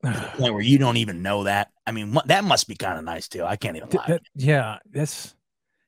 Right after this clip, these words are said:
Speaker 2: I wouldn't know what that feel like, man. <laughs> I would
Speaker 1: You never
Speaker 2: not
Speaker 1: will.
Speaker 2: know.
Speaker 1: Think about it.
Speaker 2: I'm
Speaker 1: You never
Speaker 2: totally
Speaker 1: will. You,
Speaker 2: consumed.
Speaker 1: you would have to be, like, Matrix mind erase in order to know what that feels like.
Speaker 2: Yeah, like, like, um, yeah,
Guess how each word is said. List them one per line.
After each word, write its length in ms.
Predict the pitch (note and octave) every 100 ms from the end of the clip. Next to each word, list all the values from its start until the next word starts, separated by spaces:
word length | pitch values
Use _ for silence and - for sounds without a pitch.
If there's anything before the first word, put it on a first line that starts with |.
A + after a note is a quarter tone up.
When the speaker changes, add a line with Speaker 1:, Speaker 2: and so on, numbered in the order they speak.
| _ -
Speaker 2:
I 40 |
wouldn't 200 | C#3+ B2+
know 100 | B2+
what 100 | B2+
that 140 | B2+ G#2
feel 160 | D3+
like, 200 | C3 G2
man. 220 | G2+ G#2 G2 _
<laughs> 140 | _ -
I 420 | - - G3 C3+
would 120 | G3+ F3
Speaker 1:
You 80 |
never 260 | G3 - G#3+
Speaker 2:
not 140 | G3 G#3
Speaker 1:
will. 60 |
Speaker 2:
know. 80 | G#3+ - _ -
Speaker 1:
Think 80 |
about 120 | B3+ -
it. 20 |
Speaker 2:
I'm 40 | -
Speaker 1:
You 40 |
never 100 | E3+
Speaker 2:
totally 160 | G#3+ G3+
Speaker 1:
will. 60 |
You, 80 | E3
Speaker 2:
consumed. 300 | D3+ A#3 G#3+ -
Speaker 1:
you 100 | A#3
would 100 | F#3
have 300 | E3+ G3 -
to 200 | G3 F#3+
be, 220 | D3 F3
like, 340 | E3 D3 B2+ -
Matrix 600 | B2 C#3+ D#3+ - E3 C3+ C#3+
mind 280 | C#3+ C#3
erase 360 | B2 A2+ G#2+ -
in 60 | A2+
order 160 | G#2+
to 60 | G#2+
know 100 | G#2
what 80 | G#2
that 140 | F#2+
feels 200 | A2 F#2+
like. 180 | - - _ _
Speaker 2:
Yeah, 240 | B2+ B2+ - -
like, 200 | C3 A2+
like, 220 | A2 A2
um, 320 | A#2+ A#2+ G#2+ - _ _ _ -
yeah, 220 | B2 G2